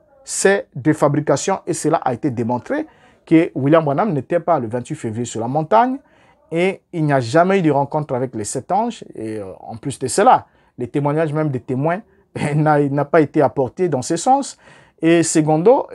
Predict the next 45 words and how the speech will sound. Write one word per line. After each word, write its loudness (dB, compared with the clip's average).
ces 0
anges 0
qui -2
venaient 0
de 2
l'éternité 0
pour 0
apporter -2
à 4
William 0
Branham -2
la -2
révélation -2
des 0
mystères -4
cachés -4
depuis -4
la 6
fondation -4
du -4
monde 0
ont -2
fait 2
un 0
voyage 0
inutile 0
parce -4
que 0
Clarence 2
Larkin -2
avait 2
déjà 2
la 4
connaissance -4
de -8
tout 2
ce -2
que -2
William 2
Branham 0
a 0
enseigné -4
sur -8
le -4
sceau, 0